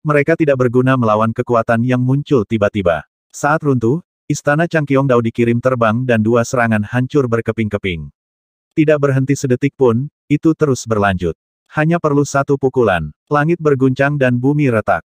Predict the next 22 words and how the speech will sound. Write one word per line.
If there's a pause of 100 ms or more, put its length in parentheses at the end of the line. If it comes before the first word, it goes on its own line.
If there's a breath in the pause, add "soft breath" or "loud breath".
(240)
Bahkan
sebelum
leluhur
primal
di
pihak
Huang
Xiaolong
bisa
bergerak, (240)
pertukaran
itu
berakhir. (640)
Pihak
lain
terlalu
cepat, (240)
dan
dia
bahkan
berhasil
menyelinap